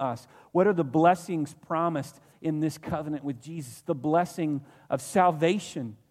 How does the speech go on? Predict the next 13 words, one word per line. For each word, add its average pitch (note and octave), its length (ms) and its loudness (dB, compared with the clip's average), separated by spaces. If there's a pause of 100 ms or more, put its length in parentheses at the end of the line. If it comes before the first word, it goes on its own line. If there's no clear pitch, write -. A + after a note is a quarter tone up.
(460)
of C#3+ 80 -12
salvation, F#3+ 800 2
of D3 140 0
redemption, F#3 680 0
of D#3 80 -2
forgiveness A3 720 4
of F3 100 -4
sin. F#3 560 -4 (840)
What G3+ 140 6
are G#3+ 60 6
the G#3 80 0
conditions G3 880 -2 (240)
of F3 380 4